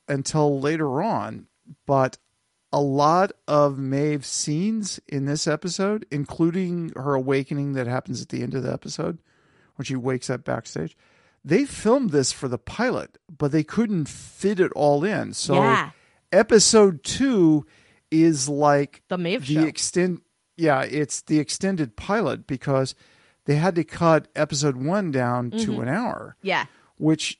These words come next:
Speaker 1: some people, w-, if they only saw episode one, it's like, "Well, Thandie Newton doesn't have that big a part. What the hell?"
Speaker 2: Right.
Speaker 1: But she has a huge, she has much more in this than,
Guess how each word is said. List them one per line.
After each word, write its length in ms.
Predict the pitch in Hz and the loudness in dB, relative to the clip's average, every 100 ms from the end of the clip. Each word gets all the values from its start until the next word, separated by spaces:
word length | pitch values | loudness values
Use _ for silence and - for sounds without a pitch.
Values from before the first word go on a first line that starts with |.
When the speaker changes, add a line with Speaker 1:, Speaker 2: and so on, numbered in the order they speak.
| - | -4
Speaker 1:
some 240 | - 226 | 0 2
people, 260 | 254 240 202 | 2 2 2
w-, 220 | 175 170 | 2 0
if 160 | 147 - | -2 -2
they 100 | 156 | -2
only 200 | 208 185 | 0 0
saw 200 | - 156 | 2 4
episode 340 | 151 131 135 123 | 2 -2 -4 -4
one, 260 | 160 131 | -6 -6
it's 140 | 113 110 | -8 -10
like, 140 | 110 | -12
"Well, 240 | 110 110 - | -12 -14 -14
Thandie 360 | - 175 196 | -14 -8 -6
Newton 260 | 185 311 233 | -4 -6 -6
doesn't 240 | 139 120 | -8 -8
have 140 | 120 110 | -10 -10
that 180 | 120 110 | -12 -12
big 140 | 113 | -12
a 80 | 110 | -12
part. 400 | - 113 165 - | -8 -4 -4 -6
What 220 | - 143 | -8 -6
the 80 | 190 | -4
hell?" 240 | 196 254 - | -4 -4 2
Speaker 2:
Right. 360 | 392 294 190 - _ - | 4 4 2 -8 _ -6
Speaker 1:
But 120 | 139 | -2
she 120 | 240 | 2
has 100 | 208 | 2
a 80 | 160 | 2
huge, 720 | 143 - - 254 277 254 160 - 151 | -2 -8 -4 2 4 4 0 -8 -6
she 340 | - 233 240 | -2 0 2
has 460 | 180 185 156 - - - | 4 4 2 -2 -8 -10
much 920 | 156 151 160 175 185 202 240 - - | -6 -4 -2 -2 0 2 2 0 -4
more 480 | 185 196 190 180 165 - | -2 2 4 4 2 -2
in 220 | 165 165 | -4 -2
this 380 | 147 143 135 - | 0 0 -2 -4
than, 500 | 127 135 127 123 | -2 -2 -2 -4